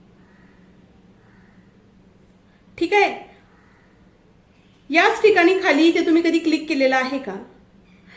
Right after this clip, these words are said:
तर तुम्ही जर कधी क्लिक केलं नसेल इथे, तर मी हा चार्ट तुम्हाला दाखवते. हा चार्ट आहे लास्ट ट्वेंटी एट डेज, म्हणजेच एका महिन्याचा. एका महिन्यामध्ये YouTube-ने मला किती नवीन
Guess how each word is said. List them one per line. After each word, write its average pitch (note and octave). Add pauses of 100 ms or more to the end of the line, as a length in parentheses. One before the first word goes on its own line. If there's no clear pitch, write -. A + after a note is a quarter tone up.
(240)
तर E4+
तुम्ही D#4
जर G#4+
कधी F4+
क्लिक D#4+
केलं D4
नसेल D#4+
इथे, C#4+ (200)
तर D#4+
मी E4+
हा F#4
चार्ट F#4
तुम्हाला B3+
दाखवते. C#4+ (120)
हा E4
चार्ट D#4+
आहे E4
लास्ट -
ट्वेंटी C#4
एट A3+
डेज, A#3+
म्हणजेच C#4
एका C4
महिन्याचा. A3 (420)
एका D#4+
महिन्यामध्ये F4
YouTube-ने F4+
मला D#4
किती F#4
नवीन E4